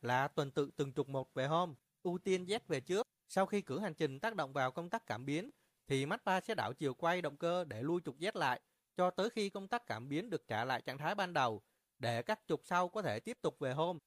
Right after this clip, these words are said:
thì lúc đó mới được tính là về home trục Z thành công. Sau đó tới lượt trục Y tương tự như trục Z. Sau khi cử hành trình tác động vào công tắc cảm biến,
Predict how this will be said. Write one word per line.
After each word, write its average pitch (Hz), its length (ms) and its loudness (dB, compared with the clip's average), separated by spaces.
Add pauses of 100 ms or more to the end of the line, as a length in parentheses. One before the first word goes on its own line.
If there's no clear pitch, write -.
(120)
thì 135 180 0
lúc 175 180 -4
đó 165 260 4
mới 214 160 -2
được 170 200 -2
tính 233 140 -2
là 139 280 0
về 135 140 0
home 170 240 -2
trục 143 100 -8
Z 190 200 -2
thành 143 160 -6
công. 165 280 2 (320)
Sau 185 180 2
đó 180 220 4
tới 220 200 2
lượt 175 220 2
trục - 160 -6
Y 180 220 2
tương 185 240 0
tự 160 160 0
như 170 300 0
trục 143 140 -4
Z. 190 180 0 (360)
Sau 190 180 4
khi 202 160 0
cử 139 180 -4
hành 190 140 -2
trình 139 260 0
tác 220 160 -2
động 139 160 -2
vào 131 200 2
công 170 180 -6
tắc - 160 -4
cảm 117 200 -4
biến, 170 240 -2